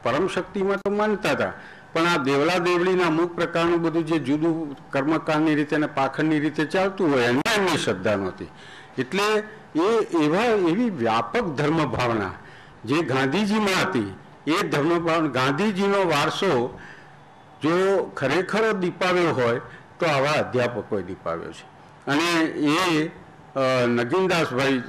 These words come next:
સદભાગ્યે નિશાળમાં હતા ત્યારે તો ઘણા તોફાની હતા, ટીખળી હતા,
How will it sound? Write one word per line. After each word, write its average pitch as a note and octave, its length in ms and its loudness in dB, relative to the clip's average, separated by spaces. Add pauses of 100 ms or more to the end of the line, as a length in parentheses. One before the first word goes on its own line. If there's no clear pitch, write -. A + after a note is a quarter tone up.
સદભાગ્યે D3+ 920 0 (1000)
નિશાળમાં D3+ 580 2
હતા D#3 360 0
ત્યારે D3 320 0
તો C#3 160 -2
ઘણા B2 280 0
તોફાની C#3 600 0
હતા, D3 320 0 (440)
ટીખળી D#3 520 2
હતા, D3+ 440 -2